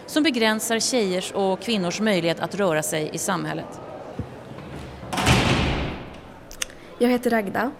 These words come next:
Speaker 2: Jag är sexton år och jag bor i Tumba. Jag går sista året i grundskolan.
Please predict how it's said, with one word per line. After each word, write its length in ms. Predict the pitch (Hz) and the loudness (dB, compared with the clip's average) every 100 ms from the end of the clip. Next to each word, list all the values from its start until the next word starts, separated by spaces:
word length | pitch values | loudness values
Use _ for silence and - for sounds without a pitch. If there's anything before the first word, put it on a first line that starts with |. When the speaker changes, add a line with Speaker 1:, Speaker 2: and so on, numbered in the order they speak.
| - - - - - | -14 -20 -20 -10 0
Speaker 2:
Jag 200 | 226 214 | 2 2
är 80 | |
sexton 460 | 208 220 214 - 190 | 0 -2 -2 0 0
år 180 | 196 254 - | 2 0 -4
och 220 | 220 - | -8 -2
jag 100 | 202 | 0
bor 120 | 202 | 0
i 40 | 196 | 2
Tumba. 400 | 208 190 185 262 - - - - - - - - - - | 2 2 2 -2 -8 -18 -18 -18 -18 -18 -18 -18 -12 4
Jag 460 | 247 233 220 220 - | 6 8 6 2 0
går 160 | 226 220 | 2 4
sista 300 | 220 - 214 | 2 4 4
året 160 | 202 | 2
i 40 | 190 | 2
grundskolan. 680 | 208 202 - 220 214 254 | 2 2 0 2 2 0